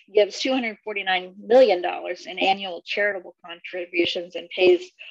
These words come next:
over fifteen billion dollars in taxes annually. And wine consumption for the last ten years, um, in two thousand twelve, um, the total wine per resident was two point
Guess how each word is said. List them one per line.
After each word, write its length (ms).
over 380
fifteen 420
billion 320
dollars 380
in 140
taxes 560
annually. 640
And 280
wine 200
consumption 580
for 140
the 80
last 340
ten 220
years, 340
um, 400
in 100
two 160
thousand 420
twelve, 440
um, 420
the 80
total 360
wine 320
per 160
resident 540
was 260
two 160
point 340